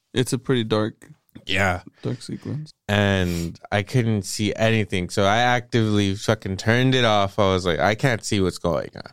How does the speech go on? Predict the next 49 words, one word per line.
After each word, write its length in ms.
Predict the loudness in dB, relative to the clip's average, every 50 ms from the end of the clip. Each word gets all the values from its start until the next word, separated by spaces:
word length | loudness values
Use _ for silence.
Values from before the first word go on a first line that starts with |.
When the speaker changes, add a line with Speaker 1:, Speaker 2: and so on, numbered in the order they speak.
| _ -10 -4
Speaker 2:
And 300 | -2 0 2 2 2 2
I 140 | 2 2 2
went 420 | 2 2 2 0 0 0 0 0
into 240 | 0 0 2 2 2
the 140 | 2 2 4
garage 640 | 4 4 4 4 4 4 2 2 2 0 -2 -4 -8
'cause 320 | -8 -6 -4 -4 -4 -2
there's 340 | 0 0 0 0 -2 -4 -8
a 60 | -6
fucking 360 | -2 0 0 0 0 -4 -10 -8
T 200 | -4 -2 0 2
V 240 | 2 2 2 2 2
in 180 | 2 2 2 2
there 440 | 2 2 2 2 2 2 0 0 0
and 200 | 0 0 2 2
there's 160 | 2 2 2
no 180 | 2 4 4 4
windows 880 | 4 4 4 4 4 4 4 4 4 2 2 0 -4 -8 -14 -16 -18 _ _ -20 -14 -6
in 200 | -4 -2 0 0
the 100 | 0 0
fucking 400 | 0 0 -2 0 -2 -2 -2 0
garage, 400 | 2 2 4 4 2 2 0 -2
so 60 | -2 -4
you 100 | -2 -2
could 160 | -2 -2 0
get 160 | 2 2 2
it 160 | 0 0 -4
fucking 480 | -4 -2 -2 -2 -2 -2 -4 -6 -6 -10 _ _
dark. 320 | 2 2 4 4 2 2 0
Speaker 1:
Dark, 340 | -2 -4 -8 -10 -14 -18 _ -14
yeah. 100 | -12 -12 -12 -14 -16 _ _ _ _ -2
Speaker 2:
And 180 | 0 2 2 2
I 120 | 2 2
just 200 | 0 0 0 0
went 220 | 0 0 2 2
in 140 | 0 0 0
there 180 | 0 0 0 0
and 160 | -2 -2 -4
I 60 | -4
finished 480 | -4 -2 -2 -2 -2 -4 -6 -6 -4 -2
watching 420 | -2 -2 -2 -2 -4 -6 -4 -4
the 80 | -4 -4
movie 360 | -4 -4 -4 -4 -6 -6 -8 -8
there, 340 | -8 -8 -10 -10 -12 -14 -18 _ _ _ -10
just 320 | -10 -8 -8 -10 -12 -18 _ _ _ -8
to 100 | -4 -2
ha-, 140 | -2 -2 0
and 260 | 0 2 2 2 2
it 60 | 2